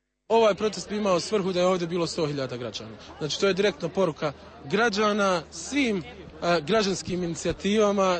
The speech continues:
da nemamo njihovu podršku. I mislim da, da je sa moje strane besmisleno nastaviti dalje sa, sa tako energičnim, a necijenjenim radom. Nakon toga bih rekao da se ovdje pojavilo više skupina organizovanih,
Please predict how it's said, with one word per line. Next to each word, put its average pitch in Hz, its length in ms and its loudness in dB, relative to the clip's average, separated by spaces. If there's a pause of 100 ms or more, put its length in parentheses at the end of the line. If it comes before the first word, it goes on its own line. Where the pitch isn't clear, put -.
da 185 60 0
nemamo 180 540 0
njihovu 151 360 -2
podršku. 120 420 -8 (120)
I 160 100 -6
mislim 165 340 -4
da, 160 160 0
da 160 100 0
je 156 240 0 (220)
sa - 140 -4
moje 190 300 4
strane 180 400 0
besmisleno 151 560 -4
nastaviti 147 480 -6
dalje 139 360 -2 (280)
sa, 151 320 0
sa 165 180 -4
tako 185 340 -2
energičnim, 175 960 -2
a 160 100 -2
necijenjenim 147 800 -2 (240)
radom. 123 340 -2 (340)
Nakon 202 300 2
toga 202 340 4
bih 180 80 0
rekao 196 360 2
da 170 100 -6
se 190 160 -4
ovdje 180 160 -2
pojavilo 180 540 2 (320)
više 175 320 -2
skupina 160 540 -2
organizovanih, 156 800 -2